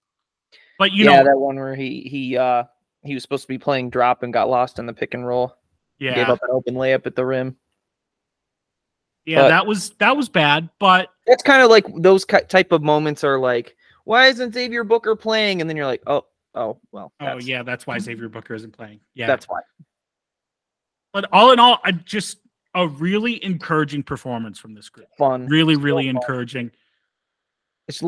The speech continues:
Speaker 2: it's fun to watch them play with that intensity, that they, like, they care,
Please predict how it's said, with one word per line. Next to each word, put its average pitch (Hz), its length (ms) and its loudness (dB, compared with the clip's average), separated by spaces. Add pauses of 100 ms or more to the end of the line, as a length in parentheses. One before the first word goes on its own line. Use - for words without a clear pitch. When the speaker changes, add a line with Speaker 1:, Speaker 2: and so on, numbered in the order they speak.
Speaker 2:
it's 180 180 2
fun 233 360 4
to 220 80 -4
watch 165 380 4
them 143 220 -6
play 135 420 0
with 120 260 -8
that 120 240 0
intensity, 107 720 -12
that 131 160 -4
they, 120 120 0
like, 131 220 -2
they 120 160 -2
care, 87 440 -8